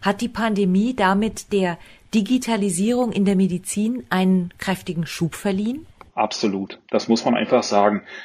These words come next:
Speaker 2: Ich würde sogar sagen, in einer nie dagewesenen Agilität und Bereitschaft, gemeinsam an Herausforderungen zu arbeiten, war wirklich phänomenal. Und man sollte sich wirklich mal überlegen, jetzt vielleicht auch mit ein wenig Abstand,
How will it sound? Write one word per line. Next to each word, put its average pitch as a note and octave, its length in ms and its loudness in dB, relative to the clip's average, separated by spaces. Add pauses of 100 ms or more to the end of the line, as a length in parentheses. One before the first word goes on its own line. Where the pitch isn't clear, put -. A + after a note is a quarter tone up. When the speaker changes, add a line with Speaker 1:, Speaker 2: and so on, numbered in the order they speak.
(120)
Speaker 2:
Ich - 140 -6
würde A#2 160 6
sogar B2 240 6
sagen, A2 320 2
in A#2 160 0
einer B2 300 4
nie B2+ 280 4
dagewesenen C#3+ 840 2
Agilität D3+ 1040 2
und C3 180 -2
Bereitschaft, C3 760 2
gemeinsam E3+ 960 4
an A#2+ 180 4
Herausforderungen A#2 880 4
zu A#2 220 -2
arbeiten, G#2 540 0 (200)
war A2+ 220 2
wirklich B2 320 -2
phänomenal. G2+ 720 0 (320)
Und A2 120 -2
man B2 120 6
sollte C3 260 4
sich C3+ 320 -2
wirklich E3+ 380 2
mal A#2 160 2
überlegen, A2 560 4
jetzt - 280 -4
vielleicht A2+ 220 2
auch B2+ 140 -2
mit B2 160 2
ein A#2+ 160 2
wenig A#2+ 240 -2
Abstand, C3 400 0